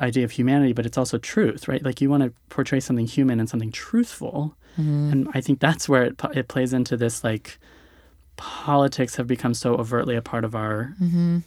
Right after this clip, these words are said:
Speaker 1: entertainment and how we talk about it.
Speaker 2: Mm-hmm.
Speaker 1: And where that intersects with Hollywood is,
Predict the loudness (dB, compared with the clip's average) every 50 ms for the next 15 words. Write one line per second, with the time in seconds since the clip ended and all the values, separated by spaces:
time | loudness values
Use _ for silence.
0 | _ _ -2 0 0 0 0 0 0 0 0 0 0 -2 -4 -6 -6 -6 -8 -6
1 | -6 -4 -4 -2 -2 -2 -4 -6 -10 _ -20 -20 _ _ 0 2 2 4 4 4
2 | 4 4 4 2 2 0 0 0 0 0 0 0 0 0 0 0 0 0 0 0
3 | -2 -4 -6 -8 -8 -6 -6 -8 -6 -4 -2 -2 -2 0 -2 -2 -4 -4 -8 -8
4 | -12 -14